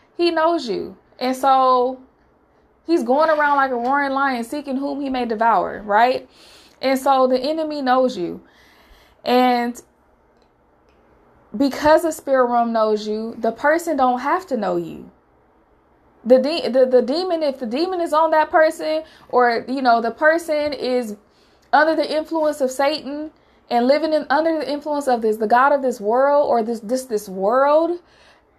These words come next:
the enemy can access them at any time and use them at any time and use them at will. He can. He can. And they don't, and, and you know what I'm saying? They, when he has legal rights and when they have legal rights and open doors and all that type of stuff,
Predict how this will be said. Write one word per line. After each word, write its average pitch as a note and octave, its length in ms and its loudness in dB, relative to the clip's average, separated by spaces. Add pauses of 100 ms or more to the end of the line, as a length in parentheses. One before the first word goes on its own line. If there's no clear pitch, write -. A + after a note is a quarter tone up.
(140)
the G3+ 140 0
enemy E4+ 400 0
can E4 160 -2
access C#4+ 520 0
them D4+ 220 -2
at C4+ 100 -2
any C#4+ 220 -4
time D4 340 -4
and C4 140 -4
use C#4+ 220 -4
them C#4 180 -2
at B3+ 120 -4
any C4+ 200 -4
time C4+ 360 0
and A#3+ 120 -2
use C4 240 -2
them B3+ 220 0
at G3 240 -2
will. G3 500 -2
He C#4+ 160 -2
can. A#3+ 560 -6 (1400)
He F4 120 4
can. G3+ 500 -4 (500)
And C#4 180 2
they D4+ 160 6
don't, F4 380 0
and, C#4 160 -6
and D4 280 -6
you D#4+ 220 -6
know E4 100 -2
what E4 80 -2
I'm D#4+ 40 -8
saying? E4+ 340 -2
They, C4+ 260 2
when C4 200 0
he D#4 80 -6
has D4+ 280 -2
legal D4 240 -2
rights C#4+ 300 2
and C4 160 -6
when A#3 160 -4
they C#4+ 100 -2
have C4 220 -2
legal D4 220 -4
rights C#4+ 260 2
and B3+ 100 -6
open C#4 300 -2
doors C#4 380 0
and C4 100 -4
all C#4+ 160 2
that D4 160 -2
type D#4 220 -4
of D4+ 60 -8
stuff, D4+ 240 -4